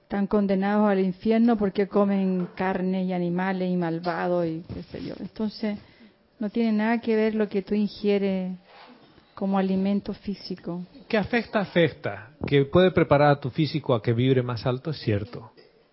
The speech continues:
Speaker 2: ¿Ya? Tu cuerpo físico, al alimentarse de alimentos más livianos, que no tienen esa carga emocional como la tienen la de los animales,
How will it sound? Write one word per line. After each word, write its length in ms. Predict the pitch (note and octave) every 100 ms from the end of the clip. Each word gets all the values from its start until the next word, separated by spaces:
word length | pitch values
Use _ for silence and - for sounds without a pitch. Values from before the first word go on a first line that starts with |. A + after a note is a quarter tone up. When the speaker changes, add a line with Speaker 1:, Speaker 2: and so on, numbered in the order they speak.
| _ -
Speaker 2:
¿Ya? 220 | B2 C#3 _ _ _ - _
Tu 80 | -
cuerpo 360 | - D3+ D3 D3
físico, 640 | - D3 D#3 C#3 D#3+ F#3 -
al 180 | C#3 A#2
alimentarse 680 | A#2 A2 G#2+ C3+ C#3 - B2+
de 400 | A2 G#2+ A2 - _
alimentos 640 | B2+ A2+ A2+ C3+ C#3 A#2+ B2
más 540 | A#2+ A#2+ - - - _ _ _ _ _ _ _ _ _ -
livianos, 1080 | A2+ A2+ G#2+ E3+ D#3+ C#3+ A#2+ A2+ G#2 - - _ _ _
que 140 | - A2+
no 140 | B2+
tienen 260 | C#3+ C#3 C3+
esa 240 | - B2
carga 340 | - C3+ B2+
emocional 640 | B2 A#2 - A#2 B2+ C3 A2+
como 260 | A#2+ G#2+ G#2
la 120 | G2+
tienen 340 | B2 B2+ B2
la 100 | A#2
de 80 | A#2
los 260 | A2+ A2+ C#3+
animales, 560 | C3+ D3 C3 D#3+ E3